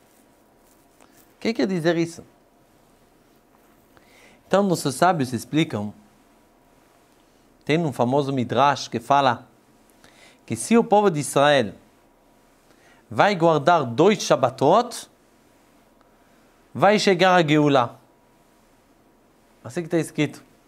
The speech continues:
A pergunta, por que dois Shabbatot, não, por que não três ou um Shabbat? Por que dois Shabbatot? Aqui tem uma explicação que fala que, na verdade, existe três tipos de Shab-,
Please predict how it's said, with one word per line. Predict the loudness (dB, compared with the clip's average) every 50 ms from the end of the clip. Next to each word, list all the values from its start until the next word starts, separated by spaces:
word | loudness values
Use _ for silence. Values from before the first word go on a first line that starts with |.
| _ _ _ _ _ _ _ _ _ _ _ _ _ _ _ _ _ _ _ -18
A |
pergunta, | -8 -4 -4 -2 -2 -2 -2 -2
por | -4 -2 -6 -2
que | -2 -2 0
dois | 0 0 0 0 0
Shabbatot, | -2 -2 -2 -2 -4 -4 -4 -4
não, | -4 -4 -4 -4 -6 -8 -10 -14 -16 -16
por | -16 -10
que | -8 -6
não | -6 -4 -4 -4 -6
três | -6 -4 -2 0 0 0 -2 -6 -12 -16 -20 -20 _ _ -20 -20 -20 -20 -20 _ _ _ _ _ -16
ou | -12 -10 -10 -10 -10 -10 -12 -14 -16 -20 _ _ _ _ _ _ _ _ _ -8
um | -6 -6 -4
Shabbat? | -2 -2 0 0 0 -2 -4 -4 -10 -20 -20 _ _ _ _ _ _ _ _ _ _ _ _
Por | _ -4
que | -4 -2
dois | 0 0 0 0 0
Shabbatot? | -2 -4 -4 -4 -6 -10 -12 -16 -18 -20 -20 -20 _ _ _ _ _ _ _ _ _ -20 _ _ _ _ _ -20 -20 _ -20
Aqui | -10 -8 -6 -2
tem | 0 0 0 2
uma | 2 2 2
explicação | 0 0 -4 -4 -2 0 -2 0 0 -2 -2
que | -2 -4 -6
fala | -2 0 0 2 2 2 0
que, | 0 -2 0
na | 0
verdade, | 0 2 2 2 0 0 0 -2
existe | -2 -2 -2 -4 -4 -4 -6 -8 -12 -12 -14 -14 -16 -20 _ _ _ _ _ -20 _ _ _ _ _ _ _ _ _
três | 0 2 4 2 2 0 -4 -6
tipos | -6 -6 -4 -2 -2 -2 -2
de | -2 -4
Shab-, | -2 -2 -2 -4 -6